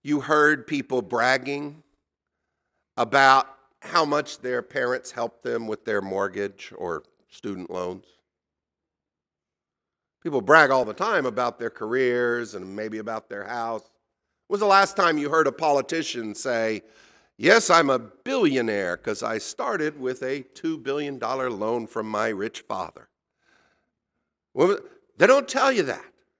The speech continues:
That's not what we brag about. We want to say, "I did it. I did it," because it's a dog-eat-dog world. And I want you to think of me as the biggest, meanest dog around, right?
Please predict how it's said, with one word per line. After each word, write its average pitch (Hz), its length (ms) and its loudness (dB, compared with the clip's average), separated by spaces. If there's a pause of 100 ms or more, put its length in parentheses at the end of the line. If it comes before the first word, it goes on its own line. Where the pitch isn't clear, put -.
(220)
That's 196 180 -4
not 233 240 0
what 208 160 0
we 202 80 2
brag 170 400 0
about. 104 300 -4
We 120 100 -2
want 160 360 2
to 165 100 -6
say, 160 320 0 (280)
"I - 200 -4
did 87 220 -12
it. - 200 -20 (340)
I 151 160 -2
did 104 180 -4
it," 85 100 -8
because 185 460 -4
it's 196 160 -4
a 208 100 0
dog-eat-dog 127 1200 -2
world. 80 600 -14 (140)
And 95 100 -8
I 117 120 0
want 120 320 0
you 123 200 -6
to 135 100 -2
think 123 300 -8
of 98 140 -14
me 107 300 -10 (320)
as 110 260 -8
the 104 140 -8
biggest, 107 540 -10
meanest 98 500 -12
dog 85 320 -14
around, 69 380 -18 (360)
right? 160 420 -6